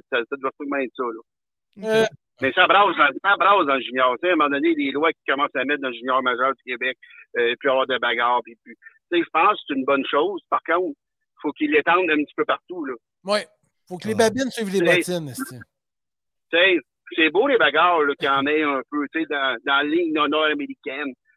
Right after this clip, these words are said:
Speaker 1: mais pas dans les juniors. Tu sais, c'est des
Speaker 3: Hmm.
Speaker 1: jeunes, là, de
Speaker 2: C'est
Speaker 1: neuf,
Speaker 2: ça.
Speaker 1: euh, dix-huit, neuf, vingt ans maximum, junior de, tu peux pas aller plus haut, plus haut de vingt ans, de toute façon.
Speaker 3: Puis,
Speaker 2: C'est
Speaker 3: tu
Speaker 1: Fait que
Speaker 3: sais, ça peut être fatal aussi, hein. Ça peut, ça prend une niaiserie, là.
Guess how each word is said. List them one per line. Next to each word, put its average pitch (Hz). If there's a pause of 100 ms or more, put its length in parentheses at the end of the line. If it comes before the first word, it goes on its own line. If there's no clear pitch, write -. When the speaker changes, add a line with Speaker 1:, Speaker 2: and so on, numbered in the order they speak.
(120)
Speaker 1:
mais 120 (120)
pas 302
dans 110
les 101 (120)
juniors. 120
Tu 147
sais, 151
c'est 180
des -
Speaker 3:
Hmm. 117
Speaker 1:
jeunes, 127
là, -
de - (840)
Speaker 2:
C'est 107
Speaker 1:
neuf, 139
Speaker 2:
ça. 170
Speaker 1:
euh, 117
dix-huit, 117 (240)
neuf, 131
vingt 135 (180)
ans 143
maximum, 135
junior 127
de, 123 (340)
tu -
peux 147
pas 156
aller 170
plus 147
haut, 160
plus 147
haut 160
de -
vingt 135
ans, 151
de 139
toute -
façon. 127 (540)
Speaker 3:
Puis, 143
Speaker 2:
C'est -
Speaker 3:
tu 123
Speaker 1:
Fait 120
que 120
Speaker 3:
sais, -
ça 117
peut -
être 180
fatal 165
aussi, 143
hein. 170
Ça 110
peut, 107
ça 120
prend 135
une 143
niaiserie, 135
là. 156